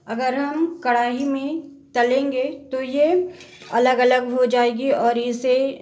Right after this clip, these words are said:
समेटने में भी परेशानी होगी, इसलिए हम, हमने एक छलनी लिया है और इसमें हम थोड़ा-थोड़ा करके इसे हम तलेंगे, बारी-बारी कर करके।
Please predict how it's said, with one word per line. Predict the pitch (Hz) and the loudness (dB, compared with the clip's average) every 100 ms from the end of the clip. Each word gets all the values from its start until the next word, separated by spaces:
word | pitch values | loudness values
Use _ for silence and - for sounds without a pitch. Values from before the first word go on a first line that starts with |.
| 226 | -8
समेटने | - 233 240 233 269 262 | -2 0 0 -4 -6 -8
में | 254 247 | -6 -2
भी | 302 359 - - | 0 0 -2 -4
परेशानी | 247 233 233 240 240 269 | 0 0 0 -4 -4 -2
होगी, | 285 233 294 | -2 -2 0
इसलिए | 359 269 - 254 254 247 | -2 -2 -8 -6 -2 -2
हम, | 233 311 359 - - - _ _ _ | 0 -2 -4 -10 -20 -20 _ _ _
हमने | 240 254 262 | -10 -8 -6
एक | 247 294 359 - - - - | -2 0 -2 -6 -20 -20 -14
छलनी | 247 247 247 269 | -8 -6 -4 -2
लिया | 277 294 294 | 2 4 4
है | 320 359 | 2 -2
और | - - 220 | -4 -10 -8
इसमें | 247 - 254 | -8 -8 -8
हम | 254 330 359 - | -2 0 -2 -4
थोड़ा-थोड़ा | 254 247 247 254 240 | -2 -2 -4 -6 -4
करके | 233 240 233 285 370 - - - - _ - - | -2 -4 -2 -4 -4 -6 -18 -20 -20 _ -20 -12
इसे | 117 113 233 | -8 -4 -2
हम | 269 359 - - - - _ _ _ _ _ | 0 -2 -4 -16 -20 -20 _ _ _ _ _
तलेंगे, | 233 240 262 277 330 370 - - - - _ _ _ _ _ _ _ _ _ _ 214 | 0 2 2 2 0 -2 -10 -20 -20 -20 _ _ _ _ _ _ _ _ _ _ -4
बारी-बारी | 226 220 233 233 226 233 | -2 0 0 0 0 -2
कर | 240 233 | -2 -2
करके। | 233 233 226 339 | 0 -2 -2 -4